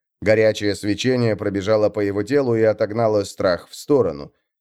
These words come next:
Не вполне отдавая себе отчёт в том, что делает, он вглядывался в тени далёких статуй в поисках монстра, о существовании которого даже не подозревал.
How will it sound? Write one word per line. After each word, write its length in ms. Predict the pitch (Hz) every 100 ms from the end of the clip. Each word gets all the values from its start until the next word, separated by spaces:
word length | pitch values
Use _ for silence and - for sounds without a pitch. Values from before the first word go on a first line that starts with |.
| -
Не 180 | 165 196
вполне 440 | 196 202 202 208
отдавая 540 | 190 147 170 170 180 160
себе 320 | 156 151 156
отчёт 400 | 143 - 180 139
в 60 |
том, 220 | - 160 135
что 180 | 151
делает, 460 | 135 170 175 165 151
он 160 | 151 135
вглядывался 760 | 110 147 160 147 147 127 139
в 60 | 117
тени 260 | 165 156
далёких 500 | 143 135 143 - 120
статуй 520 | - - 180 175 160 131
в 100 | 120
поисках 560 | 156 151 127 139 123
монстра, 680 | 131 156 165 151 - 143 120
о 60 |
существовании 800 | 123 139 123 123 123 127 131 123
которого 460 | 113 117 120 110 101
даже 260 | 95 92 90
не 120 | 90
подозревал. 760 | 90 87 85 85 80 78 71